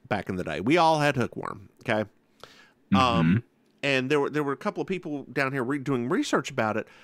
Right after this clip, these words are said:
Speaker 1: and they found that we weren't digging our latrines deep enough, and that the hookworms were actually getting out of the latrine. So whenever people walked around to shit outside, they were getting hookworm. So
Speaker 2: Oh,
Speaker 1: th-,
Speaker 2: wow.
Speaker 1: so they just dug 'em, like, a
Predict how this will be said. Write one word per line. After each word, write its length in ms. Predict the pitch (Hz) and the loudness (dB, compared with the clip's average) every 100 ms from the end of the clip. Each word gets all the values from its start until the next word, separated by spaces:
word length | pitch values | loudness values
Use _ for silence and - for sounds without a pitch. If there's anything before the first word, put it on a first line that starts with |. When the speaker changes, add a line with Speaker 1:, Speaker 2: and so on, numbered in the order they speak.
| - _ - | -20 _ -8
Speaker 1:
and 160 | 156 156 | -4 -2
they 100 | 151 | -4
found 440 | - 302 349 226 | -2 0 0 0
that 140 | 160 160 | -2 -2
we 160 | 226 | -2
weren't 320 | 214 196 143 | 2 0 0
digging 260 | 147 185 180 | 0 0 2
our 160 | 160 135 | 2 2
latrines 680 | 120 - 180 202 214 190 - | 0 0 2 2 0 -4 -2
deep 260 | 147 - | -2 0
enough, 460 | 220 262 285 277 - - - _ _ 156 | 0 2 2 -2 -10 -20 -20 _ _ -4
and 160 | 147 | 0
that 220 | 147 - _ | 0 -2 _
the 180 | 131 151 | -6 -2
hookworms 560 | 196 254 226 170 151 | -2 -2 0 0 -2
were 100 | - - | -8 -8
actually 340 | 151 - 170 | -10 -6 -8
getting 280 | 139 147 135 - | -4 -4 -6 -4
out 220 | 135 160 | -2 -2
of 40 | 160 | -2
the 60 | 139 | -4
latrine. 580 | 123 - 196 180 110 | -4 -2 -2 -2 -4
So 140 | 98 135 | -6 -4
whenever 200 | 139 143 | -2 -2
people 360 | 175 165 123 - - | -4 -6 -12 -12 -4
walked 320 | 113 131 - | -4 -4 -6
around 500 | 110 151 156 131 113 | -4 0 0 -2 -4
to 120 | 107 - - _ | -8 -8 -20 _
shit 340 | - - 117 | -16 -6 -4
outside, 680 | 139 - - 175 185 117 123 - - - _ _ - | -4 -6 -4 -4 -4 -6 -12 -18 -20 -20 _ _ 0
they 100 | 117 | 2
were 120 | 113 | 2
getting 200 | 139 143 | -4 -4
hookworm. 500 | 247 294 - - 98 - _ _ _ _ _ - | -4 -4 -10 -12 -16 -20 _ _ _ _ _ 2
So 60 | |
Speaker 2:
Oh, 80 | 214 | 6
Speaker 1:
th-, 100 | 214 | 8
Speaker 2:
wow. 520 | 185 214 240 180 160 165 | 8 8 8 6 4 2
Speaker 1:
so 180 | 185 | 0
they 160 | 147 151 | 0 0
just 280 | 156 147 139 127 117 | 0 -4 -6 -14 -4
dug 180 | 143 151 | 0 0
'em, 100 | 156 | 0
like, 180 | 151 143 | -4 -2
a 100 | 135 | -4